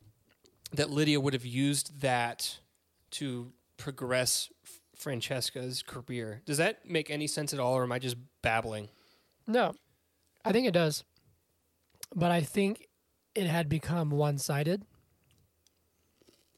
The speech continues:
Speaker 2: in the sense of, like, at least the reaction to Francesca not getting the job, to me, definitely implied an expectation on her side.
Speaker 1: Okay.
Speaker 2: You know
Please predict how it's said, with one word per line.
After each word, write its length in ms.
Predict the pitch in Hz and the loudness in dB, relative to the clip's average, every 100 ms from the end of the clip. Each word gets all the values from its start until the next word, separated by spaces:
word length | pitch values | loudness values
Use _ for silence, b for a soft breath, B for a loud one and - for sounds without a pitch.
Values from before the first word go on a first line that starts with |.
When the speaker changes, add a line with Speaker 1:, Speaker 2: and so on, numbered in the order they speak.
| _ _ 226 | _ _ 0
Speaker 2:
in 120 | 180 | 2
the 80 | 165 | 4
sense 340 | - 175 151 | 4 2 2
of, 100 | 160 | 2
like, 340 | 151 143 135 - _ _ _ _ _ _ b b b b | 2 0 -2 -10 _ _ _ _ _ _ b b b b
at 100 | 180 | 2
least 300 | 202 185 - | 2 2 4
the 100 | 180 | 4
reaction 600 | 170 156 156 151 - 151 | 4 2 2 0 -2 -2
to 220 | - 151 | 0 0
Francesca 540 | 139 151 131 147 - 143 | 0 -2 -2 -4 -4 -4
not 240 | 139 131 | -4 -4
getting 220 | 147 139 | -2 -2
the 60 | 135 | -2
job, 380 | 139 131 131 - b b b b b b b _ _ _ _ _ _ _ - | 0 -2 -4 -8 b b b b b b b _ _ _ _ _ _ _ -4
to 140 | 165 | 0
me, 360 | 160 185 185 160 | 2 4 4 4
definitely 560 | 165 165 190 175 160 | 2 2 0 0 2
implied 640 | 151 135 147 143 139 139 - - | 0 -2 -2 0 0 -4 -8 -8
an 160 | 170 147 | -4 -4
expectation 760 | 139 - 139 - 143 135 143 | -4 -4 -6 -4 -4 -2 -4
on 120 | 123 | -6
her 200 | 123 143 | -6 -8
side. 340 | 120 180 196 202 _ _ _ _ _ _ _ _ _ _ _ _ _ _ _ - - | -6 -4 -6 -6 _ _ _ _ _ _ _ _ _ _ _ _ _ _ _ -18 -8
Speaker 1:
Okay. 160 | 139 143 | -4 -4
Speaker 2:
You 60 | |
know 60 | 131 | -4